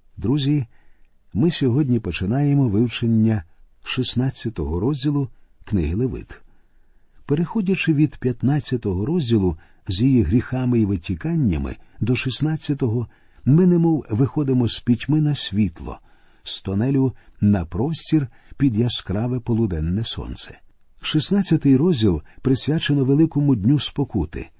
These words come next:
святу Йом-Кіппур. У ньому утримується найбільша істина. До цього в книзі Левит розглядалися жертвоприношення, священство за гріх, хоча з гріхом ще не було покінчено остаточно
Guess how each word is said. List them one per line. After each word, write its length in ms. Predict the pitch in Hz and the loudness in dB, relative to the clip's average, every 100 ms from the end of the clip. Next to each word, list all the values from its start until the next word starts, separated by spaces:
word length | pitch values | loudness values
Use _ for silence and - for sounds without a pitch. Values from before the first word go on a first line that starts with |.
| _ | _
святу 680 | - - 104 127 143 156 147 - - | -12 -4 -2 -2 0 0 0 -4 -2
Йом-Кіппур. 880 | 101 131 127 - 151 - - 82 - - - - - - - _ - | 0 2 0 0 -2 -2 -6 -8 -8 -18 -20 -20 -20 -20 -20 _ -2
У 100 | 156 | 0
ньому 260 | 170 233 165 | 2 2 2
утримується 800 | 131 120 185 180 165 143 - 131 | 0 0 2 2 2 0 0 2
найбільша 600 | 117 107 104 196 - 175 | 4 2 0 -4 -4 -4
істина. 600 | 131 92 - - - - _ _ - - - - | -2 -4 -4 -10 -10 -12 _ _ -20 -20 -10 -2
До 160 | 131 | 0
цього 320 | - 233 139 | 2 2 2
в 80 | 104 | 0
книзі 340 | - 175 151 113 | -2 -2 2 2
Левит 380 | 110 190 - - - - | 2 0 -2 -8 -10 -2
розглядалися 840 | 120 135 110 123 156 170 - 147 | 0 2 0 -2 -2 -2 0 0
жертвоприношення, 1200 | 110 147 143 131 131 127 160 - 123 80 67 - - - _ - | 0 0 0 0 2 2 0 -2 0 0 -2 -8 -18 -20 _ -14
священство 880 | - 95 87 - 143 175 - 147 151 | -8 -4 -4 -4 -2 -2 -4 -2 -2
за 160 | 127 | 0
гріх, 420 | 127 120 147 - _ _ _ _ - | 0 0 -2 -4 _ _ _ _ -6
хоча 300 | 123 120 147 | -4 0 0
з 80 | 95 | 2
гріхом 380 | 120 - 143 123 | 0 0 -2 -2
ще 200 | - 135 | 0 0
не 100 | 131 | 2
було 240 | 135 135 | 2 0
покінчено 640 | 131 110 135 123 127 123 - | -2 0 0 0 0 -2 -2
остаточно 760 | 113 - 92 120 139 - 147 | -6 -4 -4 -2 -2 -2 -2